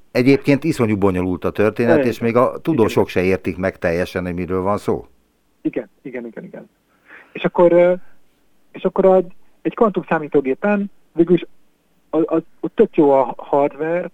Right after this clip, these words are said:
Speaker 2: pont illeszkedik az ilyen típusú feladatokhoz, mert a kvantumszámítógépnek a bitjei olyanok, hogy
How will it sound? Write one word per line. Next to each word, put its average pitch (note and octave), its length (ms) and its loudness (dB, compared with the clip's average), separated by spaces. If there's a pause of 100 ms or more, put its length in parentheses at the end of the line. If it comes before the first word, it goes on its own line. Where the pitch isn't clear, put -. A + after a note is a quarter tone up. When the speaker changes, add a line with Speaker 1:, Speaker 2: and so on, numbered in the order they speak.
Speaker 2:
pont E3+ 260 2
illeszkedik C3+ 680 -4
az - 100 -14
ilyen B2 180 -8
típusú B2+ 380 -14
feladatokhoz, F#3 680 -4
mert E3 260 -4
a - 60 -14
kvantumszámítógépnek D#3 920 -4
a E3 40 0
bitjei C#3+ 440 -2
olyanok, B2 400 -4
hogy C3 220 -8